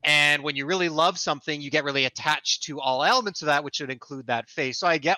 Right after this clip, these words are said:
why people were a little, I was taken back by it. I was like, "What the hell is this?" But I will say, after platinum the game, after finishing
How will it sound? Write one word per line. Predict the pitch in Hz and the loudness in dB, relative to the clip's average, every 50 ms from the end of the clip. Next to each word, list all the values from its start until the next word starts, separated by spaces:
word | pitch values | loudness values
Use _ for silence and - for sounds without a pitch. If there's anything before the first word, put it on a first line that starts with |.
| - | 0
why | 185 175 156 | 0 -2 -2
people | - - 165 - 165 143 | -2 -4 -8 -8 -6 -4
were | 139 139 | -4 -2
a | 135 | -2
little, | 139 139 139 - - | 0 -2 -2 0 0
I | 202 240 | 2 2
was | 262 233 180 - - - _ _ _ _ _ _ | 2 2 0 -2 -6 -10 _ _ _ _ _ _
taken | - 151 135 147 | -4 -2 -2 -2
back | 127 123 117 113 - | -2 -2 -2 -2 -2
by | 127 | -2
it. | 120 | -2
I | 120 | -2
was | 127 117 | -4 -6
like, | 107 98 - _ _ _ | -8 -12 -14 _ _ _
"What | - - | -16 -10
the | - | -8
hell | 127 113 139 143 147 | -4 -2 -2 -2 -2
is | 143 135 | -4 -4
this?" | 208 220 170 - - | -4 -4 -4 -4 -4
But | - 160 147 143 139 - _ _ _ _ _ - | -2 0 2 2 0 -2 _ _ _ _ _ -4
I | 139 | -2
will | 151 175 190 180 | 0 2 0 0
say, | - - 202 180 | 0 2 2 4
after | 165 156 - 175 156 143 135 - _ | 4 2 2 -2 -4 -6 -8 -12 _
platinum | - - 156 165 180 208 214 | -2 0 0 0 0 -2 -6
the | 214 185 | -6 -6
game, | 160 156 156 165 165 | -4 -4 -2 -2 -2
after | 156 - - | -2 -4 -6
finishing | - _ 170 160 151 - 175 160 156 156 156 151 | -10 _ -10 -8 -6 -4 -4 -6 -8 -10 -16 -20